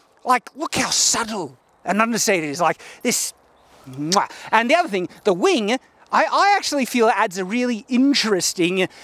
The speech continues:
aesthetic kind of feature to the, uh, the, uh, you know, the scabbard itself. The new and improved scabbard or drawable back scabbard. I, well, you know, you don't have to call it a scabbard, I admit.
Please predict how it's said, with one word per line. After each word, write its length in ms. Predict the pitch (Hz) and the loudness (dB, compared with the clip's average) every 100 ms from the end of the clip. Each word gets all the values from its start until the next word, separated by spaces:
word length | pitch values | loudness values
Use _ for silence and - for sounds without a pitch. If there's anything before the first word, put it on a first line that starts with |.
| - - | -10 -4
aesthetic 460 | 208 - 254 240 | -2 2 0 0
kind 260 | - 226 196 | -2 -2 0
of 80 | 170 | -4
feature 520 | 269 202 - 151 104 _ | -4 -2 -2 -2 -4 _
to 420 | - 208 190 175 135 _ _ | 0 0 2 -2 -4 _ _
the, 220 | 190 175 170 | 0 2 4
uh, 160 | 165 - - | 2 -2 -2
the, 220 | 160 143 | 0 0
uh, 20 | - | -2
you 100 | 170 | 0
know, 220 | 147 156 147 - | 2 2 -2 -6
the 80 | 156 | -2
scabbard 440 | - 196 135 110 143 | 2 2 2 -8 -6
itself. 400 | - 214 139 - - | 2 2 0 -10 -2
The 120 | 135 | 0
new 600 | 151 196 294 349 359 339 - | 2 2 2 2 2 0 2
and 180 | 208 220 | 2 2
improved 760 | 202 185 202 233 247 247 208 247 151 | -2 0 0 2 2 0 0 -2 -2
scabbard 880 | - - - - 233 214 165 139 135 - | -2 0 0 2 2 2 0 -2 -4 0
or 560 | 180 190 190 185 180 - - - 165 | 4 4 4 2 0 -4 -20 -12 0
drawable 440 | 202 240 214 196 | 2 2 2 0
back 220 | 208 190 | 0 0
scabbard. 360 | - 185 147 165 | -4 -4 0 2
I, 100 | 254 | 4
well, 220 | 320 269 | 4 2
you 100 | 220 | 2
know, 60 | 196 | 0
you 120 | 226 | -2
don't 180 | 254 156 | -6 -6
have 300 | 190 226 - | -6 -6 -6
to 80 | 160 | -2
call 280 | 185 196 | 2 2
it 80 | 196 | 2
a 20 | |
scabbard, 300 | 170 196 208 | 2 2 2
I 120 | 202 196 | 2 2
admit. 260 | 190 214 | -2 -6